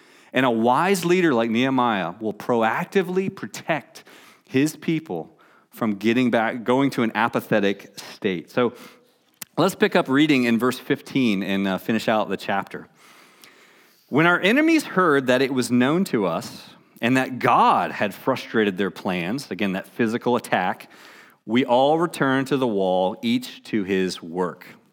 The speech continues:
That's not the end, though. I love this. "From that day on, half of my servants worked on construction,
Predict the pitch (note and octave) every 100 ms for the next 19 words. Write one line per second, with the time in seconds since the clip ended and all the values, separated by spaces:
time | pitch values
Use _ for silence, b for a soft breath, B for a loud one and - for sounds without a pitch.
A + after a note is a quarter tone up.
0 | - - - G2 G#2 G2+ G2 G#2 F#2 E2+
1 | D#2 D#2+ F2 F#2+ E2 - - B B B
2 | B _ C3+ B2+ C#3 G#3 G3 G#3 A3+ C3+
3 | A#2+ B2 A#2+ D3+ G3+ A#3 F3 C#3 B2 C#3
4 | A#2+ B2 A#2+ B2 C3 C3+ C3 D3+ - G3+
5 | A3+ E3+